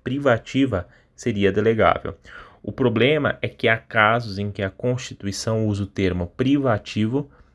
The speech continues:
em competências delegáveis. Por exemplo, o artigo cinquenta e um da Constituição Federal fala que compete privativamente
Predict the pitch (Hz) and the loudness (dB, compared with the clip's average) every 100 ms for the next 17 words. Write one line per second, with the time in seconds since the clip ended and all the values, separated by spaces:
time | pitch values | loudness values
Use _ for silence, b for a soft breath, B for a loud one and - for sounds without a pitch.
0 | b - 139 175 - 165 160 135 131 123 | b 0 2 2 -2 -2 0 0 0 -4
1 | 123 135 127 127 127 113 87 78 80 - | -2 -2 0 2 2 4 4 2 -2 -8
2 | - - _ _ b _ 110 113 98 85 | -12 -14 _ _ b _ 6 6 6 0
3 | - - 98 95 - 110 104 - 95 95 | -2 -2 4 4 4 -2 -2 -2 -2 -2
4 | 87 90 117 117 87 _ _ _ - - | -2 -4 -2 -4 -6 _ _ _ -6 -4
5 | 85 - 92 - 85 - 82 85 98 101 | -4 -4 -6 -4 -4 0 2 6 6 6
6 | 87 92 - 101 95 101 104 113 - - | 2 0 -4 -4 -2 2 2 2 -6 -6
7 | 127 135 123 - 104 95 90 90 101 123 | -2 4 4 2 0 2 2 2 0 -4
8 | - | -12